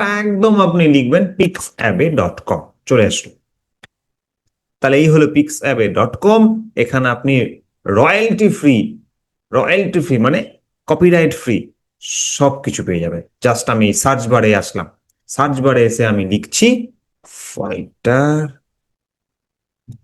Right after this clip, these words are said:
জেট, ফাইটার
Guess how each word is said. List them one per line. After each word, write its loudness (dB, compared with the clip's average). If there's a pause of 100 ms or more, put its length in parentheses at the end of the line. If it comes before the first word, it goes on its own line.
(180)
জেট, -2 (3000)
ফাইটার 2